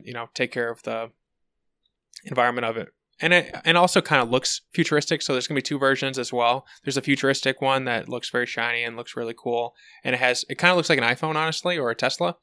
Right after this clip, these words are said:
uh, which is also, like, where I got my inspiration from. But then there's the other one that kinda has, like, the, a more wood rustic type look to it. And the cool thing is that they're both made out of metal. It's just, like, how you treat it makes it look different, which is really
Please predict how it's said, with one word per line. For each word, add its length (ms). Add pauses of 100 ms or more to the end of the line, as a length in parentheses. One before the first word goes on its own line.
(600)
uh, 140
which 200
is 80
also, 400
like, 300
where 140
I 80
got 140
my 100
inspiration 420
from. 340
But 220 (1900)
then 120
there's 180
the 120
other 180
one 140
that 120
kinda 240
has, 420
like, 200 (100)
the, 360 (680)
a 20
more 220
wood 540
rustic 480
type 280
look 200
to 160
it. 240
And 120
the 60
cool 220
thing 180
is 80
that 140
they're 80
both 300 (200)
made 240
out 120
of 120
metal. 380 (240)
It's 120
just, 200
like, 140
how 100
you 160
treat 260
it 80
makes 220
it 40
look 140
different, 300
which 160
is 100
really 360